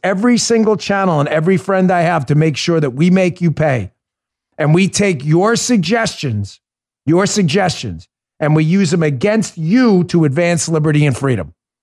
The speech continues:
You learned that lesson the hard way. It was Harry Reid pushing to dump the filibuster for court appointments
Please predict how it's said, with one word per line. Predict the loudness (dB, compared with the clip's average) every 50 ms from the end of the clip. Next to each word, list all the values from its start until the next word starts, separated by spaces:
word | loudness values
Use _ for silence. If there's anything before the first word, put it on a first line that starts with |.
| _ _ _ _ _ _ _ _ _ _ _ _ _ _ _ -4
You | -2 0
learned | 2 2 2 2
that | 0 0 0
lesson | -2 -2 -2 0 0 0
the | 0
hard | 0 0 0 0 0
way. | 0 -2 -4 -6 -10 -16 _ _ _ _ _ _ _ _ _ _ _ -4
It | 0
was | 0 0 0
Harry | 0 0 0 0 0 0 0 0
Reid | 0 2 2 2 2 2 0 -4 -8 _ _ _ _ _ _ _ -4
pushing | -2 -2 0 0 0 0 0
to | 2 0 0
dump | 0 0 0 0 0 -2 -2 -4
the | -4 -4
filibuster | -2 0 0 0 0 0 0 -2 -2 -2 -4 -6 -6
for | -4 -4 -4
court | -2 0 0 0 0
appointments | -2 -2 -2 -2 0 0 -2 -4 -6 -10